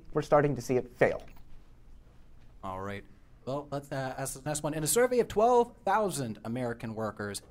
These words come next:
Speaker 2: nearly fifty percent said they felt their job had no meaning and significance. The same percentage said that they were unable to relate to their company's mission.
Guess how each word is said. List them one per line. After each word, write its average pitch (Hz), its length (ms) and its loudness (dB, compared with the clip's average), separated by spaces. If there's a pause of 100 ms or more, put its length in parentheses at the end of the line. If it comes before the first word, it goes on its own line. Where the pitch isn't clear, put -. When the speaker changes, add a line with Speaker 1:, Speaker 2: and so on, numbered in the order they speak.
Speaker 2:
nearly 160 180 2
fifty 220 320 -4
percent 143 400 -4 (160)
said 135 300 2 (240)
they 175 160 4
felt 135 360 0
their 156 140 2
job 110 380 2
had 98 160 0
no 117 220 2
meaning 110 400 0
and 98 260 -4
significance. 107 640 -6 (220)
The 117 80 -2
same 143 260 2
percentage 143 520 -2
said 127 260 -2
that 120 160 -10
they 131 120 2
were 123 160 0
unable 156 340 -2
to 143 60 -2
relate 131 540 -4
to 143 80 -6
their 123 160 0
company's 117 440 -6
mission. 110 640 -2